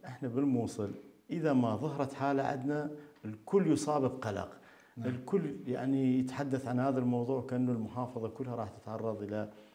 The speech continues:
Speaker 1: هذا الشيء. يعني شلون إحنا نقدر نمتص ال-، القلق اللي موجود عند هذا المواطن؟
Speaker 2: والله هو بص-، بطبيعة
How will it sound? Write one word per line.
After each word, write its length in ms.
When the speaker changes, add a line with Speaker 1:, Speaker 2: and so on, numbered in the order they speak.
Speaker 1:
هذا 180
الشيء. 300
يعني 120
شلون 220
إحنا 180
نقدر 300
نمتص 640
ال-، 140
القلق 460
اللي 160
موجود 380
عند 180
هذا 200
المواطن؟ 600
Speaker 2:
والله 300
هو 260
بص-، 220
بطبيعة 440